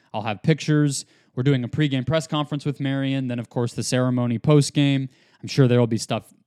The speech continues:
in-game for it. It's an E S P N one, so a very fun atmosphere, hopefully, tonight. I'm sure many of you will be there. Thanks for checking out the preview show.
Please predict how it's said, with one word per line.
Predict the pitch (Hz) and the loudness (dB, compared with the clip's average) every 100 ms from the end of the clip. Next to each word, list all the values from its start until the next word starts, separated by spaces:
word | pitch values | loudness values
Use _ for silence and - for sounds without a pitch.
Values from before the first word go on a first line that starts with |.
| _ | _
in-game | 156 165 160 151 151 | 0 2 2 2 0
for | 147 147 143 139 | -4 -8 -6 -4
it. | 139 - _ _ _ | -4 -8 _ _ _
It's | - | -8
an | 104 | -6
E | 101 | -8
S | - | -6
P | - 110 | -4 0
N | 156 151 | 2 2
one, | 143 139 | 2 0
so | 135 117 107 - | -2 -6 -6 -8
a | - - | -18 -16
very | 123 135 170 156 | -4 2 4 4
fun | 151 | 0
atmosphere, | 139 120 131 - 135 | 0 -2 -4 -2 -2
hopefully, | 127 120 131 123 | -2 -2 -4 -4
tonight. | - 123 123 120 | -4 -4 -4 -8
I'm | _ _ _ | _ _ _
sure | - 127 | -10 -6
many | 120 120 | -4 -6
of | 113 | -6
you | 113 | -8
will | 107 | -2
be | 139 | 2
there. | 143 139 139 | 2 2 0
Thanks | 131 123 | -2 -6
for | - | -6
checking | - 117 120 | -6 -4 -2
out | 117 | -4
the | 98 | -6
preview | 143 143 139 135 | -4 -2 -2 -4
show. | - 139 131 | -4 -4 -4